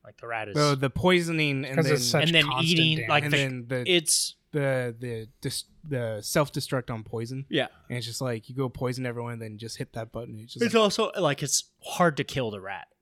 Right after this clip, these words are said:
Speaker 1: just
Speaker 2: Yes.
Speaker 1: because it has a
Speaker 2: Yeah.
Speaker 1: great regeneration
Speaker 2: And you're
Speaker 1: skill, and, and then it,
Speaker 2: And you're
Speaker 1: it, it does a
Speaker 2: fast.
Speaker 1: really good
Speaker 2: Yeah.
Speaker 1: job of, uh, clearing waves and,
Speaker 2: Yeah.
Speaker 1: and a bunch of people. So I think that, I think
Speaker 2: Yeah.
Speaker 1: that is really cool.
Speaker 2: The, the bodybuilder is just a tank.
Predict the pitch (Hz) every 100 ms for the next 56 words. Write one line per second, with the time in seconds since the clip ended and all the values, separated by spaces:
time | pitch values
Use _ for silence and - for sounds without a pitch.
0 | - 135 123 113 123 123 120 117 - 120
1 | 117 113 - 139 117 104 120 110 101 110
2 | - 113 98 160 151 143 135 139 131 127
3 | 120 113 117 - 156 143 135 143 139 156
4 | 135 139 127 117 147 139 135 143 143 143
5 | 131 135 123 120 120 113 - - 139 104
6 | 101 95 - 135 120 113 98 104 107 107
7 | 113 - - 123 104 - _ _ - 113
8 | 101 101 95 101 _ 110 98 95 - 98
9 | - 98 _ - 117 110 110 - - 120
10 | 92 - _ 151 143 135 131 127 175 175
11 | 147 135 127 107 - 107 - - 120 101
12 | _ - - 104 90 -